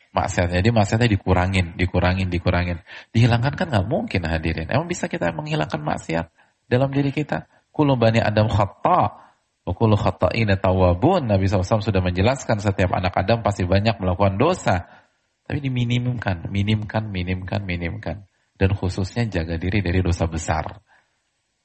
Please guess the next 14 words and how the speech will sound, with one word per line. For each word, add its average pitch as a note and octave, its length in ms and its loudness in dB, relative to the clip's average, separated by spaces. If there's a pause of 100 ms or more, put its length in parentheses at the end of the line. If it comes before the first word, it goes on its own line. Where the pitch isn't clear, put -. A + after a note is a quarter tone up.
(500)
Dosa F#2+ 160 0
besar G#2+ 320 0
bisa G2+ 240 0
dihilangkan E2 560 -6
insya - 160 -8
Allah - 160 -8
ta'ala. E2+ 300 -6 (180)
Tapi G#2+ 160 -2
kalau F#2+ 240 0
maksiat-maksiat F#2 640 -4
kecil, C3 480 -6 (1040)
minimkan, F2+ 560 -4
minimkan, E2 480 -6
minimkan. D#2+ 560 -14